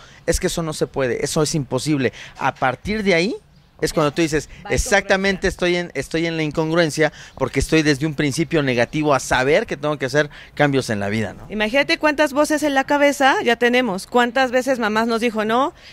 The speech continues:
Speaker 3: cuántas veces la propia familia te dice, "Estás loca, por ahí no va", cuántas veces tus amigos hasta te dicen, "¿En serio te saliste de psicología para ahora estar leyendo las cartas?". Sí,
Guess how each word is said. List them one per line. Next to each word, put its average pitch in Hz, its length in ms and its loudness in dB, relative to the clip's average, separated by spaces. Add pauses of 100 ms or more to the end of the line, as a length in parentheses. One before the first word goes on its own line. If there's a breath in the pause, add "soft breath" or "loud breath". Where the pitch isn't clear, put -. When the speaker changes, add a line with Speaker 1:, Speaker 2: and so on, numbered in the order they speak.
Speaker 3:
cuántas 247 320 2
veces 254 260 0
la 208 140 4
propia 247 240 -2
familia 226 360 -4
te 214 60 -6
dice, 220 400 -2
"Estás 202 260 -4
loca, 277 420 2 (320 loud breath)
por 214 160 2
ahí 214 200 4
no 226 140 4
va", 262 320 4 (260 loud breath)
cuántas 254 280 0
veces 269 180 0
tus 254 160 -4
amigos 233 500 2
hasta 240 280 2
te 208 80 0
dicen, 220 240 0 (240 loud breath)
"¿En 226 140 -4
serio 370 240 0 (120)
te 392 80 -4
saliste 285 300 -2
de 349 160 2
psicología 240 760 2
para 247 220 4
ahora 262 140 6
estar 285 180 -2
leyendo 277 300 0
las 220 120 0
cartas?". 240 460 0
Sí, 247 400 0